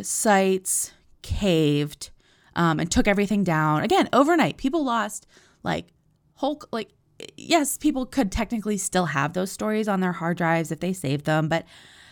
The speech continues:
some people didn't. So they lost whole bodies of work, like, whole big pieces of themselves that they put out there. Not to mention the comments, which are an important part of any story that's hosted online. You wanna save those. And there was no time. There was no,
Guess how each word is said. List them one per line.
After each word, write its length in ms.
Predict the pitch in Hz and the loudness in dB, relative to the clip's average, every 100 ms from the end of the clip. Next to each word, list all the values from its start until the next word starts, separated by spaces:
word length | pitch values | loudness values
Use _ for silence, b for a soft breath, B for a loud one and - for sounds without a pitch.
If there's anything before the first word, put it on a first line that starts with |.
| B | B
some 160 | 403 | -2
people 200 | 494 508 | -2 0
didn't. 400 | 233 190 175 214 | 4 4 2 0
So 140 | - 302 | 0 2
they 120 | 311 | 4
lost 360 | 277 285 330 - | 4 2 -2 0
whole 220 | 302 294 | 0 0
bodies 440 | - 175 214 240 | 0 2 2 2
of 140 | 214 165 | 0 2
work, 260 | 226 170 | 2 2
like, 140 | 156 - | -2 -4
whole 240 | 233 247 | -2 -2
big 420 | 180 208 214 175 | 0 0 0 -4
pieces 380 | - 226 220 170 | -4 -2 0 0
of 160 | 156 151 | 0 0
themselves 520 | 151 147 143 147 160 | -4 -2 -2 -2 -4
that 120 | 165 | -2
they 100 | 160 | 0
put 220 | - 208 | 4 4
out 180 | 190 165 | 2 0
there. 180 | 139 160 | 0 0
Not 220 | 285 - | 0 -2
to 160 | 453 339 | -4 -2
mention 560 | 415 - 302 247 240 b b b b b b b _ | -2 0 2 2 0 b b b b b b b _
the 140 | 247 262 | -6 -4
comments, 680 | - 415 403 214 349 - - | 0 2 4 2 0 -4 -4
which 260 | 269 - | -2 4
are 100 | 330 | 4
an 80 | 311 | 6
important 460 | 302 - 349 381 - | 4 4 2 2 -2
part 200 | 311 302 | 0 0
of 80 | - | 0
any 260 | 269 330 320 | 0 2 0
story 320 | - 175 170 | 0 2 2
that's 200 | 147 - | -2 -4
hosted 360 | 147 - 143 | -6 -4 -4
online. 360 | 139 139 139 180 | -2 -2 -2 0
You 80 | 226 | 0
wanna 160 | 349 | -2
save 400 | - - 359 415 | -2 0 0 0
those. 420 | 147 - - - - B B B B | -2 -4 -6 -14 -16 B B B B
And 140 | 262 | 4
there 60 | 349 | 6
was 100 | 339 | 4
no 100 | 359 | 0
time. 360 | - 311 392 | 0 0 2
There 80 | 185 | 2
was 100 | 185 | 0
no, 220 | 233 202 | -2 -6